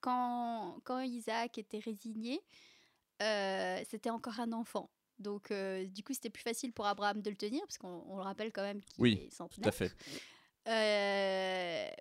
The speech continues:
Speaker 1: mais moi, je me dis, Isaac, il a quand même, euh, trimballé tout le bois, donc je pense que ça devait être un adolescent, voire un jeune homme,
Speaker 2: Ah oui,
Speaker 1: tu
Speaker 2: il
Speaker 1: vois.
Speaker 2: aurait les moyens. Ah oui, je pense, euh, vu l'âge de son père et vu son âge à lui, il aurait les moyens de s'en sortir, effectivement.
Speaker 1: Mm, mm, mm, mm. Donc, quelque part,
Speaker 2: <clears throat> Ou alors,
Speaker 1: euh,
Speaker 2: autre option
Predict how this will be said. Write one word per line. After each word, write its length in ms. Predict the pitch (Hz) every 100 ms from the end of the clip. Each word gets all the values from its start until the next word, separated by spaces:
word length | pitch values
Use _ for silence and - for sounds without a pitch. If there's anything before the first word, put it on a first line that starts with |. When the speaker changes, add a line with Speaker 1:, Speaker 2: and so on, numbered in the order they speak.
| - _
Speaker 1:
mais 540 | 208 202 208 220 220 226
moi, 140 | 311
je 80 | 311
me 120 | 240
dis, 140 | 226 320 392 - _ _ _
Isaac, 420 | 247 247 285 415
il 100 | 269
a 60 | 240
quand 180 | - 247
même, 240 | 294 302
euh, 140 | 269 226
trimballé 520 | - 240 220 226 240
tout 140 | -
le 120 | 233
bois, 280 | 202 233 339 - -
donc 260 | 208 214
je 100 | 220 220 _
pense 260 | 349 453 -
que 80 | 254
ça 120 | 208
devait 260 | 214 214
être 300 | 247 320 -
un 200 | 214 208
adolescent, 540 | 208 208 220 226 339 370
voire 200 | 254 214
un 100 | 202
jeune 240 | 202 277
homme, 140 | 320 247
Speaker 2:
Ah 80 | 151
oui, 140 | 247
Speaker 1:
tu 60 | 196
Speaker 2:
il 60 |
Speaker 1:
vois. 100 | 117
Speaker 2:
aurait 100 | 120
les 60 | 123
moyens. 280 | 113 147 175
Ah 60 | 120
oui, 140 | 123
je 100 | -
pense, 260 | 123 123 101
euh, 100 | 95
vu 120 | 117
l'âge 140 | 120
de 60 | 110
son 140 | - 110
père 200 | 135 101
et 60 |
vu 60 | 101
son 120 | 110
âge 120 | 101
à 60 | 101
lui, 180 | 131 170
il 60 |
aurait 100 | 107
les 60 | 98
moyens 220 | 107 147
de 20 |
s'en 100 | 131
sortir, 340 | 120 135 117 95
effectivement. 400 | - 117 165 127 -
Speaker 1:
Mm, 340 | - 226 - 247
mm, 40 | 220 - 220
mm, 40 |
mm. 40 | 214 _ - 202
Donc, 200 | 214 208
quelque 280 | 226 185 254
part, 260 | 277 339 320
Speaker 2:
<clears throat> 60 |
Ou 100 | 277
alors, 220 | 269 247 220
Speaker 1:
euh, 80 | - - -
Speaker 2:
autre 260 | 165 180 156
option 520 | 123 - 123 156